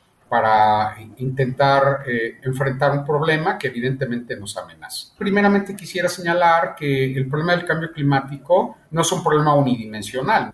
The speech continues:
El cambio climático solo es una arista de una crisis socioambiental que se manifiesta de diferentes formas. En dos mil nueve, Nature publicó un artículo y ahí analizaron nueve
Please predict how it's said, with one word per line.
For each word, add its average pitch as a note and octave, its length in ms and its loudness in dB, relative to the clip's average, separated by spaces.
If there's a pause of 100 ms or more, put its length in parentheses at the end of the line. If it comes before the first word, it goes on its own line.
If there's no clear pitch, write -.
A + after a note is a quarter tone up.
(120)
El F#3 160 -4
cambio G#3 260 0
climático F#3+ 560 0
solo F#3 320 0
es F3+ 140 -4
una F3+ 180 -2
arista D#3 880 -2
de C3+ 100 2
una F#3+ 280 2
crisis E3 420 -4
socioambiental B2+ 800 0 (100)
que - 80 -16
se B2+ 140 -6
manifiesta C3 960 -2
de B2 180 0
diferentes A#2 580 -2
formas. - 560 -10 (180)
En D3 140 2
dos D3 180 2
mil F#3 300 4
nueve, G3 460 4
Nature F3+ 640 0 (160)
publicó C#3 400 2
un D#3 100 0
artículo F#3 640 -4
y G#3+ 240 4
ahí F3+ 180 4
analizaron E3+ 1040 2
nueve E3+ 840 2